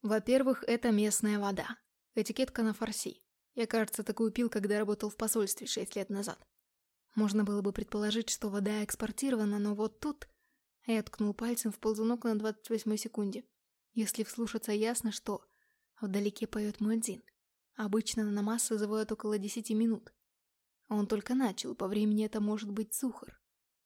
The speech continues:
Для фаджра и восхода уже точно поздно,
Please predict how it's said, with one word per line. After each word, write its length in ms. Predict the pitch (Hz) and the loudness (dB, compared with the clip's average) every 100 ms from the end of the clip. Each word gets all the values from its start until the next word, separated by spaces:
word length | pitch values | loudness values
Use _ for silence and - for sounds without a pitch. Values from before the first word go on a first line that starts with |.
| _ _ _ | _ _ _
Для 400 | 220 196 208 208 | -4 -2 -2 -2
фаджра 420 | 208 214 214 - 208 | -4 -2 -2 0 -2
и 40 | |
восхода 460 | 202 - 220 226 247 | -2 -4 -2 2 0
уже 200 | 226 226 | 0 -4
точно 360 | 208 - 220 | -6 -4 -6
поздно, 440 | 226 254 233 190 | -4 -6 -6 -8